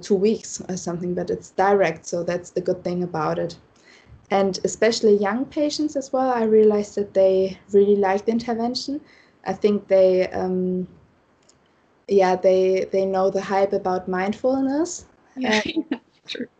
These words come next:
Speaker 1: and then they think, "Ah, that's something I wanna do, um, uh, as well." And then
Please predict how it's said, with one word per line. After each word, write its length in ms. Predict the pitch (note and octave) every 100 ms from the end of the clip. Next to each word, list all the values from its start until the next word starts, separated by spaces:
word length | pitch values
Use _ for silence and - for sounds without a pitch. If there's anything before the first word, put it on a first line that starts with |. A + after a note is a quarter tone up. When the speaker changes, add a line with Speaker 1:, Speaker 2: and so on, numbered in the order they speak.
| -
Speaker 1:
and 220 | G3 - -
then 260 | G3 F#3+
they 140 | F#3+ G3
think, 280 | G3+ F#3+ F#3
"Ah, 180 | G3 F#3+
that's 300 | F#3 F#3 -
something 400 | F#3 F3+ F#3 G3
I 100 | F#3+
wanna 300 | F#3+ F#3+ F#3
do, 460 | F#3+ F#3 F#3 F#3 -
um, 500 | F3+ F3+ F3 F3 F3 - _ _ _ _ _ _ F#3
uh, 240 | F#3 F#3 -
as 220 | F#3 -
well." 380 | F#3 F3+ F3+ F3+
And 280 | - F3
then 420 | F3+ F3+ F3 F3+